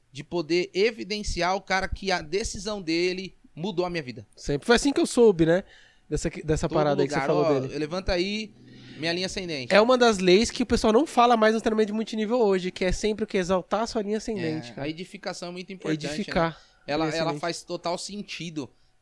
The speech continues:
Speaker 1: Ela faz total sentido. E
Speaker 2: Porque
Speaker 1: aí
Speaker 2: entra naquela questão, né? Multinível é igual criar filho.
Speaker 1: É.
Speaker 2: Meu filho tem um ano e seis meses, sete meses agora vai
Speaker 1: Aham.
Speaker 2: fazer, né? Seis, sete. Tá pra fazer sete.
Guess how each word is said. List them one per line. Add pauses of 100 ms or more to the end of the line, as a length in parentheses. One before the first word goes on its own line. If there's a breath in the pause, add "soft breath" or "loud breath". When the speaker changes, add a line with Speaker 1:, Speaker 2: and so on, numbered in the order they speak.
Speaker 1:
Ela
faz
total
sentido.
E
Speaker 2:
Porque
Speaker 1:
aí
Speaker 2:
entra
naquela
questão,
né?
Multinível
é
igual
criar
filho. (360)
Speaker 1:
É.
Speaker 2:
Meu
filho
tem
um
ano
e
seis
meses,
sete
meses
agora
vai
Speaker 1:
Aham.
Speaker 2:
fazer,
né?
Seis,
sete. (220)
Tá
pra
fazer
sete.